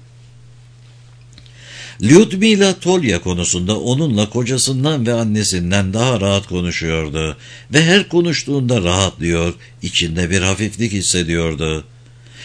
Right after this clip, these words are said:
Maria Ivanovna'nın hemen hemen her gün şutrumlara uğramasına karşın Lyudmila Nikolayevna arkadaşının uzun zamandır gelmemesine hayret ediyor,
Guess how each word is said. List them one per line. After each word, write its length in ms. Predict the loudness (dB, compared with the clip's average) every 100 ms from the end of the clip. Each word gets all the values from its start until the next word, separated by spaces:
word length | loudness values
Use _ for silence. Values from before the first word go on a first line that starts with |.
| -12
Maria 400 | 2 4 6 6
Ivanovna'nın 840 | 6 4 2 2 2 2 0 0 0
hemen 280 | 0 -2 -4
hemen 260 | -2 0
her 180 | 2 2
gün 240 | 2 0 -2
şutrumlara 680 | -2 -8 -4 -2 0 0 0
uğramasına 720 | 0 -2 -2 -4 -2 0 0
karşın 560 | 0 0 0 0 0 -2 -12 -6
Lyudmila 640 | 4 4 4 2 2 4 2
Nikolayevna 920 | 0 0 0 2 2 2 2 0 0
arkadaşının 680 | 0 -2 -2 -2 -2 -2 -2
uzun 380 | -2 0 0
zamandır 500 | -2 0 0 0 0
gelmemesine 760 | -2 -2 -2 -2 -2 -2 -2 -2
hayret 320 | -2 0 0
ediyor, 480 | -2 -2 0 0 0